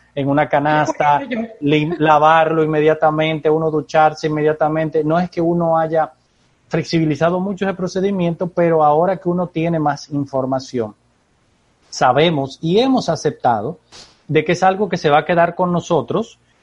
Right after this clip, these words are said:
Speaker 1: por un, por largo tiempo y nosotros todo lo que estamos esperando ya es, eh, no, digamos que sí, hay una muy esp-, una alta expectativa para que nos llegue la vacuna y todo eso,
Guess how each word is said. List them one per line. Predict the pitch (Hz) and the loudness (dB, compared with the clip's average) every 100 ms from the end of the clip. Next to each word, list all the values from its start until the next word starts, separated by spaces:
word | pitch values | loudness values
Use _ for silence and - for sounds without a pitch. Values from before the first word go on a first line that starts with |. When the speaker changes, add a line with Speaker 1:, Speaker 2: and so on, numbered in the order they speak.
| _ _ | _ _
Speaker 1:
por | 156 156 | 4 6
un, | 151 170 175 | 4 2 -2
por | 156 147 156 | 0 0 0
largo | 147 156 170 185 | 2 2 2 -2
tiempo | 185 220 156 151 190 | 0 2 0 0 -2
y | 170 175 | 0 0
nosotros | 160 147 156 175 - | 0 -2 -4 -6 -2
todo | 190 208 | 0 2
lo | 208 | 0
que | 165 | -2
estamos | 156 160 175 | 0 0 0
esperando | 180 180 156 160 165 | -2 2 2 2 0
ya | 156 143 143 | 2 2 2
es, | 139 147 - - _ _ _ _ | 2 -2 -4 -18 _ _ _ _
eh, | 156 151 147 147 160 | 2 4 6 4 2
no, | 160 165 180 _ | -2 -4 -4 _
digamos | 156 165 180 214 233 - | -4 2 4 4 0 -2
que | - 196 190 185 - _ _ _ _ | -2 2 2 0 -6 _ _ _ _
sí, | - 214 | -2 4
hay | 170 190 | 4 4
una | 220 | 0
muy | 196 208 233 | 2 2 2
esp-, | 180 - 156 | 0 -6 -8
una | 160 190 185 | -2 2 2
alta | 185 165 | 0 -4
expectativa | - 160 143 131 175 170 | -4 -6 -6 -2 0 0
para | 147 143 135 | 0 0 0
que | 139 | -2
nos | 131 120 | -6 -2
llegue | 143 165 | -2 0
la | 160 | 0
vacuna | 135 - 208 190 127 | 0 -2 -2 0 -2
y | |
todo | 117 165 170 | -2 0 0
eso, | 135 120 | 0 -4